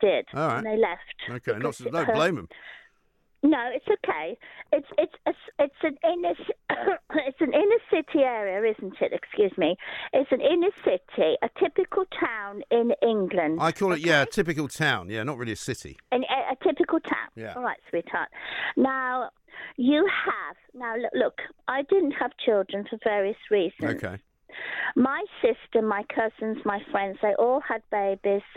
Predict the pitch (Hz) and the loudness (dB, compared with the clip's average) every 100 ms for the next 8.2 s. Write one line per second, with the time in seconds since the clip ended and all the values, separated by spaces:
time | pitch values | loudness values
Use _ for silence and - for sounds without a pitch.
0 | - 208 202 - 214 214 196 202 - 247 | -6 -4 -6 -4 0 2 0 -6 0 2
1 | - 208 214 202 240 285 - 208 214 196 | 2 2 4 4 2 0 -2 0 0 0
2 | 190 220 - 214 202 214 214 208 240 - | 2 0 2 0 0 0 -2 0 0 2
3 | 214 202 214 208 - 233 240 - 196 196 | 0 2 -2 -2 0 4 4 4 0 2
4 | 196 202 196 208 202 190 147 170 139 131 | 4 2 0 0 0 0 0 0 0 -2
5 | - 339 - 185 202 202 202 233 - 196 | -4 -6 -4 -2 0 0 2 0 0 -2
6 | 208 233 254 294 _ _ 262 - - 339 | 2 2 2 -2 _ _ -4 -4 -2 -2
7 | 330 302 - 285 262 226 175 143 147 - | -2 -4 -4 -4 0 -2 -2 -4 -6 -6
8 | 98 | -10